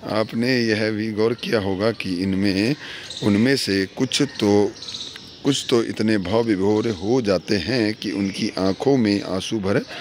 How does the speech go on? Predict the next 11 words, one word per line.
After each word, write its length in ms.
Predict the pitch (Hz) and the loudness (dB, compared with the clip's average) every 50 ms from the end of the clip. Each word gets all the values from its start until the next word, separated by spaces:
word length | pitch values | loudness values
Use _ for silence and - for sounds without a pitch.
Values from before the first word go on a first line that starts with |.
| - - - - - - - | -14 -16 -16 -16 -12 -6 -2
आते 240 | 131 139 - - 127 | -2 -2 2 2 2
हैं। 220 | 110 101 98 85 - - - - - - - - - - - - - - - - - - - | 2 0 -2 -6 -8 -12 -16 -14 -14 -14 -12 -12 -12 -12 -14 -14 -16 -16 -16 -14 -10 -4 0
ईश्वर 360 | 120 120 113 - - 156 156 | 2 2 2 4 4 4 2
के 180 | 147 - - 120 | 2 0 -2 -2
प्रति 440 | 101 - 101 98 - - 117 117 - - | 0 0 -2 -2 -2 -2 -6 -4 -2 0
ऐसा 320 | 107 104 95 - 113 110 | 0 0 2 2 2 0
प्रेम 560 | 107 - - 104 110 110 107 120 131 127 113 | 0 0 0 0 2 2 2 2 0 0 -2
भाव 580 | 90 90 98 101 110 123 131 139 143 139 139 135 | -2 0 2 4 4 4 4 2 2 0 0 -2
या 280 | 113 95 95 95 92 | -2 -2 0 0 0
गहरी 400 | 90 90 92 90 87 98 107 117 | -2 -2 -2 -2 -2 -2 -2 -2
भक्ति 580 | 110 95 92 110 - - - - 143 147 147 - | -4 -6 -6 -8 -8 -8 -6 -4 -2 -2 -2 -2